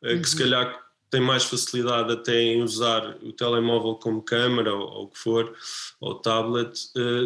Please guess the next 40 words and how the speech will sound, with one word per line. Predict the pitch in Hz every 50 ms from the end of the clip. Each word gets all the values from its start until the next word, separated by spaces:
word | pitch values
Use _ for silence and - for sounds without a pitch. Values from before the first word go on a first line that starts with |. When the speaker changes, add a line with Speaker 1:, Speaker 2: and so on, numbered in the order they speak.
| 127
Speaker 1:
do | 123 127 127
que | 127 -
propriamente | - 123 117 - 113 117 117 117 120 120 113
estar | - - 113 110 113 110
a | 110 107
pegar | 104 - - - 110 110 110 107
naquela | 107 104 104 101 - 107 104 104 104 101 101 98 98 95 95 92 -
câmara, | - 110 110 113 113 110 104 104 98
embora | 98 101 101 104 101 101 95 - _
também | - 107 107 107
as | 104 104 -
câmaras | - 107 104 107 101
já | 113 107
não | 107 110 107
sejam | 107 - 107 104 101 101 104 110
Speaker 2:
Já | 185 185
não | 185 190
é |
a | 190
mesma | 196 208 208 214 220
coisa, | - - 202 180 175 170 180
não | - 131 131
é? |
Speaker 1:
como | 127 127 135
eram | 131 131 135 127 127
de | 139
antes, | 143 151 156 143 131 139 -
não | - 110 113
é? | 123 131
Antes | 127 123 120 - -
tinham | - 127 123 123 127 127 127 123 113 -
que | - -
vir | - 117 113 117
um | 117 113
caminhão | - 123 117 117 117 120 127 127 123
com | 123 143
a | 135 135
câmara, | - 135 123 117 107 104 101 98 95 95
depois | - _ - 113 107 107 -
foi | - - 113